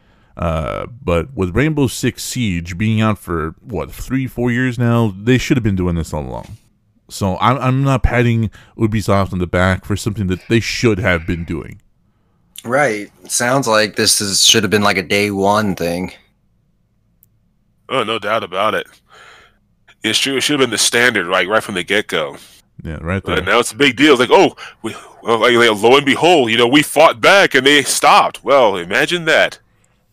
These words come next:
Speaker 3: Here's a cookie. Go
Speaker 1: Yeah.
Speaker 3: cry in the corner.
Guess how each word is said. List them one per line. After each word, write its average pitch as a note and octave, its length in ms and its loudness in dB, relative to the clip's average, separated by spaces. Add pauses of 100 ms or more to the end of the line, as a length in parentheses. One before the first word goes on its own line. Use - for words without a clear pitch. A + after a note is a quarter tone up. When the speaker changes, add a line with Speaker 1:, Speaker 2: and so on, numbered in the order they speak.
(140)
Speaker 3:
Here's C3+ 160 -2
a C3 40 -2
cookie. - 440 -4 (640)
Go C#3+ 80 2
Speaker 1:
Yeah. C#3+ 120 6
Speaker 3:
cry B2+ 120 4
in A2 60 2
the G2+ 60 -6
corner. G2 360 -12